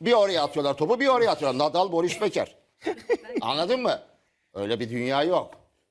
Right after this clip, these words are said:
Speaker 2: Forehand, backhand.
Speaker 1: Ya Nadal olacaksın ya Boris Becker olacaksın. İkisinden birisini tercih edeceksin.
Speaker 2: Ekselansları olsak?
Speaker 1: Bilmiyorum, onu ben anlamam.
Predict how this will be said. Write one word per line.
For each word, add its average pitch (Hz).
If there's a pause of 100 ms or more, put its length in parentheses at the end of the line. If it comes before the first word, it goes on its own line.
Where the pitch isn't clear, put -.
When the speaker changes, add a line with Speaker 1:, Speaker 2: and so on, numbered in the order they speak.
Speaker 2:
Forehand, 185
backhand. 190
Speaker 1:
Ya 240
Nadal 247
olacaksın 226 (340)
ya 220
Boris 208
Becker 185
olacaksın. 117 (320)
İkisinden 170
birisini 185
tercih 156
edeceksin. 110
Speaker 2:
Ekselansları 180
olsak? 208 (200)
Speaker 1:
Bilmiyorum, 151
onu 139
ben 147
anlamam. 139